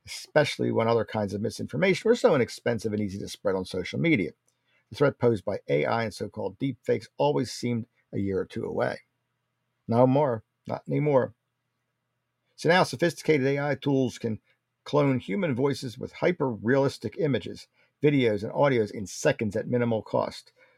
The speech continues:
When strapped to powerful social media algorithms, and this fake and digitally created content can pred-, spread far and fast and target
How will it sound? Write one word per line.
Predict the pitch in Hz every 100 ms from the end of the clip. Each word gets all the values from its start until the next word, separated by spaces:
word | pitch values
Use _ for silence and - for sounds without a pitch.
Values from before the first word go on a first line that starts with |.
| _
When | - 107
strapped | - 127 127 -
to |
powerful | 107 120 127 113 117
social | 131 113 117
media | 123 120 120
algorithms, | 117 123 120 123 117 110
and | 90 - -
this | - _
fake | 135 143 -
and | 113 104 _ _ -
digitally | 147 123 135
created | - - 131 117
content | - 120 120 - -
can | 120 -
pred-, | 104 90
spread | - _ _ 147 120 95
far | - 143
and | - 113 - -
fast | 127 98 - -
and | 104
target | - 123 117 -